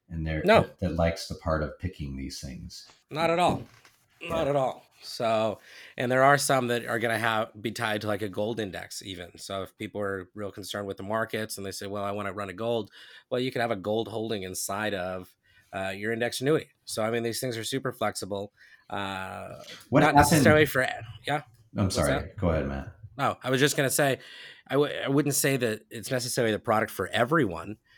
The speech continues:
Speaker 2: um, but I would be willing to bet that it could fit into almost everyone's portfolio at some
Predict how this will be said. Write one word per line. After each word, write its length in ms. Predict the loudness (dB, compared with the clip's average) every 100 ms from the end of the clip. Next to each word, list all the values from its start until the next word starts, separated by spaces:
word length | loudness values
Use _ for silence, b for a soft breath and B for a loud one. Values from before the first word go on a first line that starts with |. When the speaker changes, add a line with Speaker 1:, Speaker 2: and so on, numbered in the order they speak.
| b b
Speaker 2:
um, 760 | 2 4 6 6 4 2 -4 -8 4
but 140 | 6
I 60 | 6
would 160 | 4
be 80 | 2
willing 260 | 6 6 6
to 80 |
bet 220 | 6 4 4
that 100 | 0
it 60 |
could 140 | -2 -6
fit 160 | -2
into 560 | -2 -2 -4 -4 -2 -4
almost 320 | -2 0 -2 -2
everyone's 480 | -4 -2 -2 -6
portfolio 640 | -8 -10 -6 -4 -4 -4 -6 -10
at 100 | -6
some 640 | -4 0 2 2 0 -6